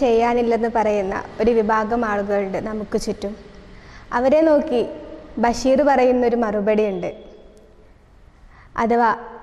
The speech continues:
നമുക്ക് ചൂടും വെളിച്ചവും എല്ലാം നൽകുന്ന സൂര്യൻ അറുപഴഞ്ചനാണ്.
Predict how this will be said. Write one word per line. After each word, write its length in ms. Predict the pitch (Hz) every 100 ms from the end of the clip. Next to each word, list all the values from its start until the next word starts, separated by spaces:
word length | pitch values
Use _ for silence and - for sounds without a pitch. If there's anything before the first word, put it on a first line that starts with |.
| - 247
നമുക്ക് 320 | 269 285 320 294
ചൂടും 360 | 262 262 277 269 - 247
വെളിച്ചവും 520 | 240 240 240 247 247 240 247 226
എല്ലാം 240 | 240 247 277 269
നൽകുന്ന 380 | 262 240 247 247
സൂര്യൻ 340 | 247 214 214 226 - 220
അറുപഴഞ്ചനാണ്. 840 | 226 247 214 214 208 202 190 190